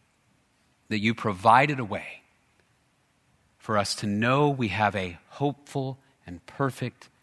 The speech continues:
future." We rejoice in hope and we worship the King, knowing that the same Jesus who exercised his authority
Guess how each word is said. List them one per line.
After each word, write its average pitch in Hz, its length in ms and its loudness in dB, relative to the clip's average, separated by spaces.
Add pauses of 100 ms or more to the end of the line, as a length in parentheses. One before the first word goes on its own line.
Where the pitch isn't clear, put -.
(240)
future." - 540 -12 (1800)
We 113 80 -6
rejoice 120 640 0
in 135 120 0
hope 110 360 -4 (640)
and 98 140 -8
we 95 100 -6
worship 127 480 -2
the 113 100 -8
King, - 300 -16 (1700)
knowing 107 240 0
that 101 120 -6
the 95 80 -8
same 156 480 2
Jesus 135 460 0
who 98 160 -4
exercised 131 880 2
his 113 200 -2
authority 143 800 -2